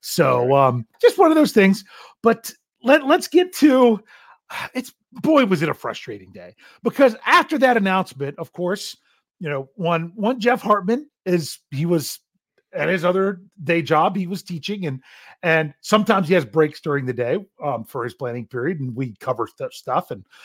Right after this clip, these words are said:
Speaker 1: he actually has it planned out to where he, he's available during the Mike Tomlin press conferences each week, but he wasn't available for the, for the Art Rooney one. So I'm writing the article about it, and our system crashes. Not,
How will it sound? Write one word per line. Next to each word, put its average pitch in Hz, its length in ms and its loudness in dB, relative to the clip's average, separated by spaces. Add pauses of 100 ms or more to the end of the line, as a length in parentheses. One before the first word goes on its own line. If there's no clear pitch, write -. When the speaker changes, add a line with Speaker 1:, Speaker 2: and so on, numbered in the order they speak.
(140)
Speaker 1:
he 165 160 0
actually 147 400 0
has 135 220 2
it - 140 -4
planned 131 300 -2
out 131 220 2
to 151 100 -10
where 135 140 0
he, 127 160 -6 (360)
he's 160 560 -6
available 147 560 4
during 143 500 2 (280)
the 165 100 -4
Mike 147 240 0
Tomlin 156 320 0
press 139 240 -4
conferences 120 520 -8
each 120 200 -18
week, 160 220 -10 (440)
but 202 140 2
he 202 80 6
wasn't 254 300 6
available 240 480 6
for 208 220 -4
the, 190 320 -2 (120)
for 185 100 -12
the 170 80 -4
Art 180 160 0
Rooney 175 220 -6
one. 123 280 -6 (800)
So 180 160 -2
I'm 254 180 6
writing 262 280 6
the 226 120 6
article 190 380 4
about 123 300 0
it, - 320 -10 (760)
and 175 120 0
our 233 160 2
system 190 500 -6
crashes. - 560 -12
Not, 269 300 2